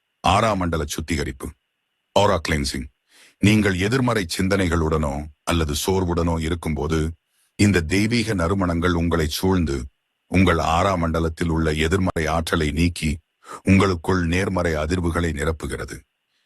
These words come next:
இதன் மூலம் உங்கள் மனநிலை உடனடியாக நிம்மதி அடைகிறது.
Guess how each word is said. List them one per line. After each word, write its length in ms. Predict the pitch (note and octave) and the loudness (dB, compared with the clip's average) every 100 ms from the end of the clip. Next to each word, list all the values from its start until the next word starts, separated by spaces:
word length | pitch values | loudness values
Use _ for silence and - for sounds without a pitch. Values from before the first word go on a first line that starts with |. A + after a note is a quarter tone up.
| - | 0
இதன் 280 | F#2+ G2+ F#2+ | 2 4 2
மூலம் 380 | A2+ C3 B2+ | 0 0 -2
உங்கள் 240 | G#2 G2+ F#2 | -4 -2 -2
மனநிலை 480 | E2+ G2 A2+ G#2 G2+ | 0 0 0 -2 -2
உடனடியாக 640 | F2 F#2+ G2+ F#2 E2+ E2+ | -2 -2 -2 -2 -2 -2
நிம்மதி 360 | E2 E2 E2 C#2 | -2 -2 -4 -6
அடைகிறது. 500 | C#2 - B1 C2 | -6 -8 -10 -12